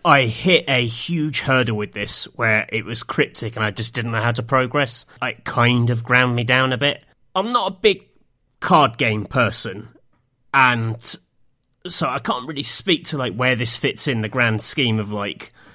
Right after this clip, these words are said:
you know, how it stacks up against your Hearthstone, Gwent, whatever,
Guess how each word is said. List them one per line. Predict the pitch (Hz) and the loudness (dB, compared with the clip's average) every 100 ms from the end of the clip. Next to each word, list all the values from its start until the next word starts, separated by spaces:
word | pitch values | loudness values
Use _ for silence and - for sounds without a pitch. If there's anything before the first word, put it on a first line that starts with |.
| _ - | _ -8
you | 110 | -6
know, | 98 | -4
how | 98 110 | 0 0
it | - | 0
stacks | - 120 101 - | -2 -2 -2 -4
up | 113 | -4
against | 104 101 - | -2 -2 -4
your | 104 | -8
Hearthstone, | 104 98 - 117 98 95 | -6 -6 -8 -6 -6 -8
Gwent, | 92 98 82 - | -8 -8 -8 -12
whatever, | 95 87 92 87 90 | -12 -10 -10 -10 -14